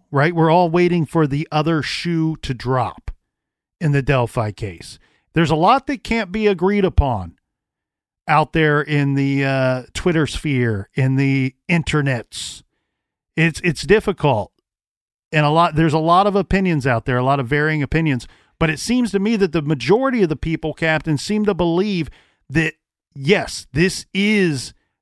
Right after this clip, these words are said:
a serial offender, or the person that did the Delphi homicides certainly has the makeup of a serial offender.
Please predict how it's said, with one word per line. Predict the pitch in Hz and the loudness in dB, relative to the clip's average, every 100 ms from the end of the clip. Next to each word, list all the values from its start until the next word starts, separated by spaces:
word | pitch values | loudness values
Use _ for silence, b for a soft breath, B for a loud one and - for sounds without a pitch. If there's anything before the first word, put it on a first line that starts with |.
| _ | _
a | 160 | -6
serial | - 180 151 139 127 131 | 0 0 2 2 0 -2
offender, | - 151 127 110 101 | -2 -2 0 -4 -4
or | 156 151 147 | -2 0 0
the | 131 | -2
person | - 208 - 202 | 0 0 0 -2
that | 175 135 | -2 -2
did | 175 175 143 | -2 -2 -4
the | 131 | -4
Delphi | 175 175 - 160 147 | 0 0 0 0 2
homicides | 160 160 - 151 139 - b b - | 0 -2 -2 -2 -2 -6 b b -14
certainly | - 190 170 180 | 0 0 0 -2
has | 139 175 165 | 0 0 0
the | 123 | -2
makeup | 131 139 185 185 147 110 - - _ _ _ | -2 2 0 0 -2 -2 -6 -20 _ _ _
of | 156 143 | -2 -2
a | |
serial | - 180 151 139 123 | -2 -2 0 0 -2
offender. | - 123 95 - | -2 -4 -4 -12